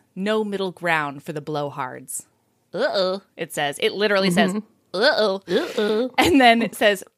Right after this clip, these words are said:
Speaker 1: "Never want to cross a horn player," he adds flippantly. But I don't hear it flippantly. I can't believe I lied to him
Speaker 2: Oh,
Speaker 1: today.
Speaker 2: yeah, 'cause she was just fucking, like, tits
Speaker 1: She was
Speaker 2: out for Toby.
Speaker 1: humping Toby. Humping
Speaker 2: He had his
Speaker 1: him
Speaker 2: hand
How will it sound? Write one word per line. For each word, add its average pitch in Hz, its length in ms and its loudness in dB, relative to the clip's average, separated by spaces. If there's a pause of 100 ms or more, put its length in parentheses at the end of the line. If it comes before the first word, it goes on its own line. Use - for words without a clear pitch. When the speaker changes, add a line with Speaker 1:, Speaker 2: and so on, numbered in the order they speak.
(360)
Speaker 1:
"Never 233 380 4
want 202 160 2
to 175 60 -2
cross 165 320 -2
a 165 40 -4
horn 156 240 -8
player," 147 320 -6
he 160 200 -8
adds 151 340 -4
flippantly. 147 580 -8 (360)
But 226 100 -2
I 277 40 0
don't 494 220 -2
hear 233 280 -2
it - 120 -6
flippantly. 143 580 -14 (440)
I 214 100 -4
can't 254 320 -4
believe 214 280 -2
I 185 100 0
lied 160 300 -4
to 170 60 -14
him 156 100 -4
Speaker 2:
Oh, 240 140 2
Speaker 1:
today. 214 140 0
Speaker 2:
yeah, 277 240 0
'cause 240 200 0
she 277 140 2
was 277 180 0
just 277 280 -2
fucking, 262 680 0
like, 214 240 -2
tits 269 260 2
Speaker 1:
She 311 80 2
was 277 120 6
Speaker 2:
out 262 80 2
for 240 100 2
Toby. 349 560 6 (100)
Speaker 1:
humping 349 460 2
Toby. 269 640 -2 (380)
Humping 349 400 4
Speaker 2:
He 330 120 4
had 349 140 6
his 247 100 4
Speaker 1:
him 269 180 4
Speaker 2:
hand 285 340 4